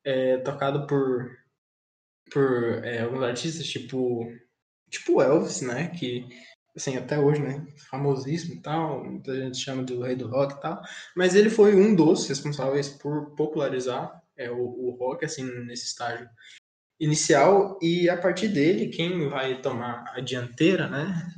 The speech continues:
vão ser, é, muitas, é, bandas britânicas, né, e o principal exemplo disso são os Beatles, que,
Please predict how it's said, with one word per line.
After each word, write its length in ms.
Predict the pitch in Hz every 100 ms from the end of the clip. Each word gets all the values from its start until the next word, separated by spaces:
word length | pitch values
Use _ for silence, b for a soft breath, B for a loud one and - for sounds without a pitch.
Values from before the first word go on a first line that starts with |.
| - -
vão 240 | 147 196
ser, 580 | - - 151 170 160 135
é, 220 | 127 123 120
muitas, 460 | 127 139 120 113
é, 300 | - - 123 _ -
bandas 260 | 127 123 123
britânicas, 720 | 120 - 185 226 233 247 185
né, 220 | 123 139 - b b _ _ _ _ -
e 100 | 180
o 40 |
principal 340 | 175 180 180
exemplo 320 | 160 147 139 143
disso 480 | 131 127 - 123
são 280 | 123 - 165
os 100 | 165
Beatles, 400 | - 156 - -
que, 580 | - 143 135 127 123